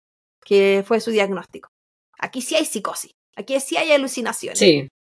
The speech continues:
Speaker 1: Pero ¿qué pasa si esto era de antes? Si, si habían psicosis de antes y si actuó haciendo cosas desde antes.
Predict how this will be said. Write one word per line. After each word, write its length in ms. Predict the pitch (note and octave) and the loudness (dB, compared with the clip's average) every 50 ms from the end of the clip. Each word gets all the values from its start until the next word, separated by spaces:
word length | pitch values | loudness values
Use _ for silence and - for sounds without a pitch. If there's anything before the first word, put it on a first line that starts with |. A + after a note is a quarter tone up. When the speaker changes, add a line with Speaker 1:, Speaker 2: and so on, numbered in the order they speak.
| _ _ _ _ _ _ _ _ _ _ _ _ _ _ _ _ _ _ - - - _ _ _ _ _ _ _ _ _ _ _ _ _ _ _ | _ _ _ _ _ _ _ _ _ _ _ _ _ _ _ _ _ _ -20 -20 -20 _ _ _ _ _ _ _ _ _ _ _ _ _ _ _
Speaker 1:
Pero 200 | D#4 D4 C4+ C4 | 0 0 0 0
¿qué 100 | C4 F#4+ | -2 -4
pasa 180 | G#4 G#4 G4+ F#4+ | -4 -4 -4 -4
si 120 | - F4 | -6 -6
esto 120 | D4+ - E4 | -4 0 0
era 100 | D#4 D4+ | 0 0
de 80 | E4 | 0
antes? 300 | G#4 B4 - _ D4 A#3+ - _ _ _ _ _ _ _ _ _ _ _ | -2 -6 -10 _ -14 -14 -14 _ _ _ _ _ _ _ _ _ _ _
Si, 180 | A3 - A3+ A#3 | -16 -14 -12 -8
si 140 | - - A#3 | 0 2 4
habían 260 | A3+ A3 B3+ C#4 E4+ | 4 4 2 0 -4
psicosis 440 | E4+ - E4+ F4 F4+ - F#4 F#4 F4 | -6 -6 -6 -6 -2 -2 -2 -2 0
de 80 | E4+ - | 0 -2
antes 300 | G#4 A#4 A#4 - F4+ A#3 | -2 -2 -4 -6 -8 -8
y 40 | - | -6
si 140 | - B3+ C#4 | -2 -2 -2
actuó 380 | C#4+ C#4+ - _ A3+ A3+ C4 | -2 -2 -4 _ 0 0 2
haciendo 300 | D4+ - - F#4 F4 D#4 - | 0 0 -4 -6 -6 -6 -6
cosas 260 | D#4 D4 F4+ F4 F4 | -2 -2 0 0 0
desde 140 | D#4 E4 F4 | -2 -4 -4
antes. 340 | G#4 B4 A#4+ - - - | -6 -6 -8 -12 -18 -20